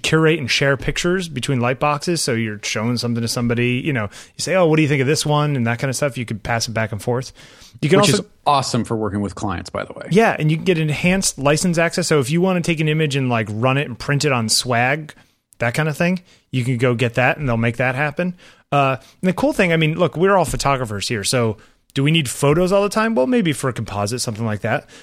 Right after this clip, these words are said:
Speaker 1: But most, like, other stuff for your website, you know, you're designing something, you need, like, icons or, or, or,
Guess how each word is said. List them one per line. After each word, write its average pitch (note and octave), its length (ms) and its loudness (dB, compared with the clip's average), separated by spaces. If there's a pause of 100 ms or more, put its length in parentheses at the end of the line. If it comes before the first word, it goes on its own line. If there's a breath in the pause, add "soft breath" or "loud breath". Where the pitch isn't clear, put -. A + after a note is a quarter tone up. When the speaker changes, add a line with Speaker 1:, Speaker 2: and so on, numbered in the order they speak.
(120)
Speaker 1:
But E3+ 120 2
most, G#3 280 2 (140)
like, D3 240 0
other G#3 200 0
stuff G#3 240 0
for D#3+ 140 0
your B2 160 2
website, E3+ 540 0 (500)
you D3 80 0
know, C#3 60 2
you're B2+ 120 2
designing B2+ 400 2
something, F3 380 0
you C3+ 100 2
need, C#3 240 0
like, A2+ 260 0
icons C3+ 640 0
or, B2 180 0
or, B2 320 -2
or, A#2 480 -4